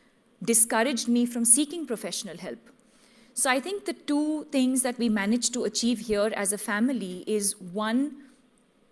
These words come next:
the fact that somebody close to me within my family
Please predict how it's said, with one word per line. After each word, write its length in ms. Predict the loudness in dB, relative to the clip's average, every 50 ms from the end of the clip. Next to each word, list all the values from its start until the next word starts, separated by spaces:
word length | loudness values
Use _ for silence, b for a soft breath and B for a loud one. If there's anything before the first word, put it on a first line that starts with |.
| _ _ _ _ _ -20 -8
the 140 | -6 -4 -4
fact 380 | -2 0 0 0 0 -2 -2 -2
that 160 | 2 4 4
somebody 560 | 4 4 4 4 2 2 2 2 2 0 0
close 420 | -2 -2 0 2 2 4 4 2 2
to 100 | 2 2
me 280 | 2 2 2 0 -2 -2
within 320 | 0 0 2 2 2 2 2
my 140 | 2 0 -2
family 760 | -4 -4 -4 -4 -2 -4 -4 -4 -4 -4 -4 -6 -8 B